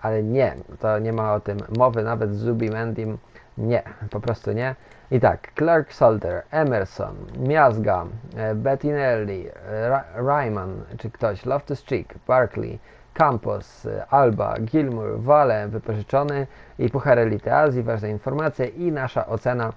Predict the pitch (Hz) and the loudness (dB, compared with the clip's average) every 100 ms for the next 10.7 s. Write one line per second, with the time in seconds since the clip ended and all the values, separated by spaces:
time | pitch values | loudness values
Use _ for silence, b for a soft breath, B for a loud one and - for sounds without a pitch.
0 | B B - 208 170 135 120 120 113 107 | B B -2 4 6 4 -2 -2 0 0
1 | 110 107 - - - - 143 135 - 113 | -2 -6 -10 -20 -2 0 0 -2 -2 -4
2 | - 113 110 117 127 113 101 107 - 104 | -4 -6 -2 0 -2 -2 -2 -4 -6 -4
3 | 110 95 - 87 B B B B - 117 | -4 -4 -8 -10 B B B B -6 -2
4 | 113 117 113 117 117 139 151 147 135 135 | 0 2 0 0 0 4 6 6 4 2
5 | 135 135 135 - - 123 117 107 92 - | 0 -2 -8 -12 -6 -4 -2 -4 -10 -18
6 | - - 175 160 143 123 120 110 101 104 | -6 -2 0 0 -2 -2 0 0 2 2
7 | 110 135 156 151 135 135 127 120 123 117 | 2 2 2 0 -2 -2 -2 -2 -2 -2
8 | 117 117 120 123 113 - 104 104 120 151 | -2 -4 -2 -2 -2 -2 0 2 2 0
9 | 156 185 165 113 - 104 - 107 110 107 | 2 2 2 0 -4 -8 -6 -2 0 2
10 | 107 110 101 - 110 - 127 | 2 0 0 -4 -8 -6 -6